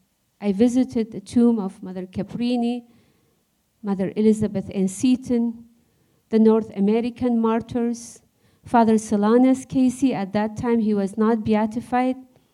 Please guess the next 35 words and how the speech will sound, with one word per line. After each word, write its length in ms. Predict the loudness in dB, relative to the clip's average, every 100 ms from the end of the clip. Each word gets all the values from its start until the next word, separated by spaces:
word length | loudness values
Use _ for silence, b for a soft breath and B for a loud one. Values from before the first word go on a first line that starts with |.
| _ _ _ _ _ _ _
But 160 | -2 0
I 140 | 4 4
wanted 540 | 6 4 4 0 -2
to 200 | -6 0
immerse 500 | 0 2 2 0 -2
myself 680 | -2 -2 -4 -2 0 0 -2
in 100 | -4
the 80 | -4
history 520 | -4 -4 -4 -6 -4
of 120 | -6
the 80 | -8
Catholic 500 | -12 -10 -10 -12 -18
Church 360 | -8 -4 -4 -6
of 100 | -8
America 680 | -6 -6 -8 -14 -20 -20 -20 _ _ _ _ _ _
in 160 | 2 4
order 360 | 4 4 2 -2
for 200 | -2 -2
me 240 | 2 2
to 160 | 2 -2
be 260 | -2 -2 -4
a 100 | -4
daughter 520 | 0 2 2 0 -4
of 260 | -4 -6
this 320 | -4 -6 -6 -8
land, 540 | -4 -2 -4 -8 -18 b b b b
a 80 | 0
daughter 440 | 2 2 2 -4
of 200 | -6 -4
this 240 | -6 -8 -14
church. 680 | -8 -4 -4 -6 -10 -20 _ _ _ _ _ -2
I 140 | 0
wanted 500 | 2 0 0 -6 -10
to 120 | -10
see 540 | -10 -6 -4 -4 -6